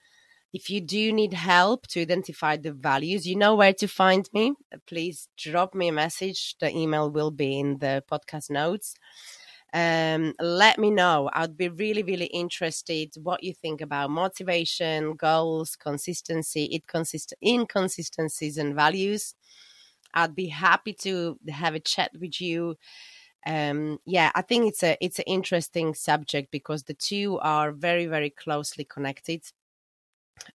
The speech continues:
And, uh, if you understand and make peace with some of the things I've said today, it will really help you move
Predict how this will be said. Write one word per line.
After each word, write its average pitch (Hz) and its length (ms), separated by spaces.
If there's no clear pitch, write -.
And, 143 440
uh, 143 300
if - 220
you 160 160
understand 156 1040
and 160 180
make 160 320
peace 165 380
with 143 180
some 151 220
of 151 140
the 151 80
things 143 360
I've 135 220
said 139 260
today, 135 720
it 147 180
will 160 200
really 156 300
help 139 360
you 139 140
move 143 360